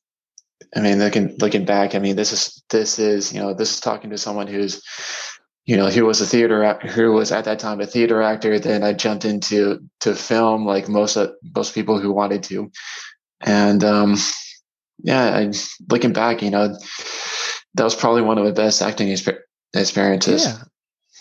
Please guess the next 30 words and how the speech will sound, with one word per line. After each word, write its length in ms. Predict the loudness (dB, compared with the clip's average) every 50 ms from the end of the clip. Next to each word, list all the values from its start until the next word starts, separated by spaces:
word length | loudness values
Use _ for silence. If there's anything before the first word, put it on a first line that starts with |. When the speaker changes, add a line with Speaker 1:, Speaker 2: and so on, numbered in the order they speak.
| -20 -20 -20 -20 _ _ _ _ _ _ _ _ _ _ _ _ _
Speaker 2:
'Cause 120 | 2 2
it's 100 | 2 2
simple, 480 | 2 0 0 0 -2 -2 -2 -2 -4 _ 2
but 160 | 2 2 2
it's 140 | 0 -4 -2
so, 120 | -2 0
but 140 | 2 2 2
it's 220 | 2 2 0 -2 0
so 140 | 2 2 2
fun, 440 | 0 0 0 0 0 0 -2 -6 -12 _ -2
you 100 | 0 0
know? 260 | 0 0 -2 -2 -4 -8 _ _ _ _ _ _ _ _ _ _ _ _ _ _ 0
Speaker 1:
Yeah. 180 | 0 0 0 -2 -6 -12 -18 _ _ _ _ _ _ _ _ _ _ _ _ -18 -16 -14 -12 -12 -12 -12 -12 -12 -6 -2
And 100 | 0 0
like 120 | 2 2
I 80 | 2 2
said, 280 | 2 2 2 2 2 2
people 240 | 0 2 2 2
have, 300 | 2 2 2 0 0 -2 -6 -14 _ _
yeah, 160 | 0 0 0
depending 400 | 0 -2 -2 -2 0 0 2 0
on 100 | 0 0
their 120 | 0 0 0
body 300 | 2 2 2 2 0 -4
tattoo, 520 | -8 -10 -6 -6 -4 -4 -2 -4 -4 -6 -6 -12 -16 -20 -20 -20 _ _ _ _ 0
people 280 | 2 4 4 4 4
have 200 | 2 2 0 0
different 260 | -2 -2 -2 0 -2 -2
approaches 440 | 0 0 0 0 -2 -4 -6 -4
of, 80 | -4